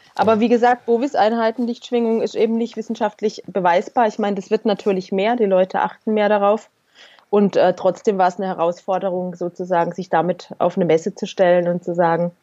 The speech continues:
Speaker 1: äh, wir haben, ähm, eine Kosmetik entwickelt, die essbar ist, regional, Wildkräuter. War auch immer die Frage, wo legt man den Schwerpunkt?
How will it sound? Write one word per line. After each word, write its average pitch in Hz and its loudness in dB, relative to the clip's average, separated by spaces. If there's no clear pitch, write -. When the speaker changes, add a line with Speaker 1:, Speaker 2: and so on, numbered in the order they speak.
Speaker 1:
äh, 175 0
wir 170 2
haben, 170 0
ähm, 165 0
eine 170 0
Kosmetik 175 0
entwickelt, 185 0
die 185 2
essbar 180 0
ist, - -4
regional, 175 2
Wildkräuter. 190 2
War 180 2
auch 175 -6
immer 190 -2
die 185 -6
Frage, 180 -2
wo 185 -4
legt 185 -2
man 185 0
den 175 -4
Schwerpunkt? 196 0